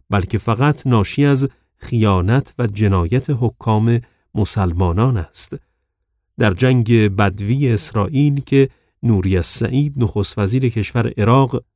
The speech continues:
لشکری برای مبارزه گسیل داشت، لشکر را در سرزمین قبل از فلسطین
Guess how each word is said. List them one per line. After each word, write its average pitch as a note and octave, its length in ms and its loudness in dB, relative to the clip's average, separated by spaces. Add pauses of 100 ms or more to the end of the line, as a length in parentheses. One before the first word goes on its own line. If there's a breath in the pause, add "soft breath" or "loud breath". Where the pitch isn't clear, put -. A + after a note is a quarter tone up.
(120)
لشکری D3+ 560 2
برای A#2 400 2
مبارزه F#2+ 500 4
گسیل G2+ 460 0
داشت، C#3 420 0 (580)
لشکر A#2 420 2
را C#3+ 220 4
در G#2+ 240 4
سرزمین G#2 680 2 (100)
قبل C#3 240 2
از G#2+ 180 0
فلسطین C3+ 580 2